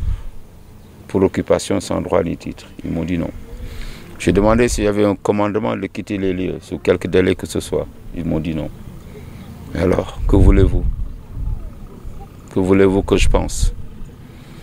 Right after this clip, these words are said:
Monsieur Massali, que je connais depuis très très longues années, qui était tout jeune, fera, je pense,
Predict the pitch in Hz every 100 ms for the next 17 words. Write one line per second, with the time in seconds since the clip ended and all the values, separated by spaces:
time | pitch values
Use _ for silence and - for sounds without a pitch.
0 | - - - 85 - 87 87 - 98 117
1 | 113 - - - 85 92 78 - 85 -
2 | 107 - 98 85 85 82 80 87 110 -
3 | 80 85 - 104 90 113 117 110 87 -
4 | - - - - - - - - - -
5 | - - - 107 95 92 92 90 92 -
6 | 90 90 90 - -